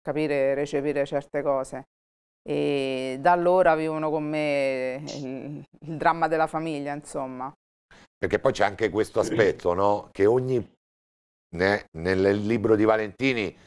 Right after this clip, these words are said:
Speaker 2: ce ne sono tante di piste che sono apparse,
Speaker 1: Sì.
Speaker 2: eh, e poi sono sparite in un attimo.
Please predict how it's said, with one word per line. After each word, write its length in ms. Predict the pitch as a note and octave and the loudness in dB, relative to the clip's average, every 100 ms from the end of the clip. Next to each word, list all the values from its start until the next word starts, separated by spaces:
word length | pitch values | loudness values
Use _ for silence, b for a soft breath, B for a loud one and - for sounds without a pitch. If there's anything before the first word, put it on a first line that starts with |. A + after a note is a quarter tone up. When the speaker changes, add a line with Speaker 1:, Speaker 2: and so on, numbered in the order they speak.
| b _ _ _ | b _ _ _
Speaker 2:
ce 120 | G2 | -4
ne 100 | F#2+ | -2
sono 220 | F#2+ F#2+ | 0 0
tante 440 | G#2+ G2 E2 C#2+ | 2 -2 -4 -10
di 100 | D#2+ | -10
piste 400 | D#2+ F#2+ - F2+ | -6 -6 -4 -6
che 80 | D#2 | -6
sono 480 | D#2+ G2 F2+ E2+ E2+ | -6 -6 -4 -4 -6
apparse, 840 | D#2+ - G2 F#2+ - - F2 E2+ _ _ _ - | -8 0 2 2 0 -2 0 0 _ _ _ -8
Speaker 1:
Sì. 120 | - | -4
Speaker 2:
eh, 160 | F2 D2+ | -2 -2
e 160 | F2+ | -4
poi 360 | - F#2+ G2 F#2 | 2 6 6 4
sono 180 | F2 F2+ | 2 -2
sparite 440 | - F2+ F2+ F2 | 2 2 4 2
in 80 | E2+ | 0
un 100 | E2+ | 0
attimo. 500 | D2+ A#1+ _ C#2+ C#2+ | -2 -4 _ -10 -10